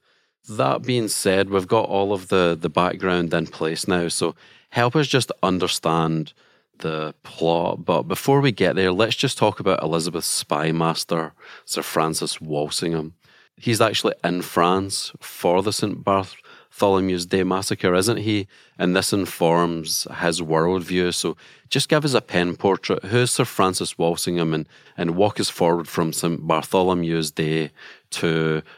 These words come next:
his place at the court, uh, of Elizabeth.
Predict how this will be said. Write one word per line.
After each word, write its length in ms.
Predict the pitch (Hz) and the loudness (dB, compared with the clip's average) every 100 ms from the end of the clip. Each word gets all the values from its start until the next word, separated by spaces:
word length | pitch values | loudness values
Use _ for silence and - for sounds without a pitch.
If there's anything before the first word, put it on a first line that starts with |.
| _ | _
his 240 | - 80 - | -2 -2 -4
place 460 | - 82 80 - | -2 0 0 0
at 160 | 78 - | -2 -4
the 80 | - | -8
court, 520 | - 78 78 78 - _ | -4 0 0 -2 -6 _
uh, 360 | 76 69 67 69 | -6 -4 -4 -2
of 180 | 78 71 | -2 -2
Elizabeth. 640 | 71 71 87 78 - _ | -2 -4 -6 -8 -10 _